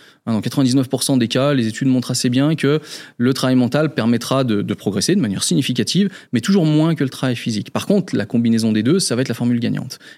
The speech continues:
Et là, on va avoir une pente de progression qui va être beaucoup plus importante.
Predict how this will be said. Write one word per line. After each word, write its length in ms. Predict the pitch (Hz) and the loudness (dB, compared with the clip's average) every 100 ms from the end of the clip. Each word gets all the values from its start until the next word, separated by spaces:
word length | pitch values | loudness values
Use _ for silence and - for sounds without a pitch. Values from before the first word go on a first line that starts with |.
| - | -6
Et 40 | |
là, 80 | 104 | 0
on 40 | 127 | 2
va 60 | |
avoir 120 | 104 | 2
une 80 | 107 | 0
pente 180 | 107 120 | 2 2
de 80 | 113 | 2
progression 460 | - 107 101 156 | -2 -2 0 -2
qui 100 | 151 | -2
va 60 | 110 | -2
être 80 | 110 | -2
beaucoup 220 | 110 120 | -2 -4
plus 160 | 123 117 | -4 -4
importante. 500 | 107 - - - | -6 -10 -12 -14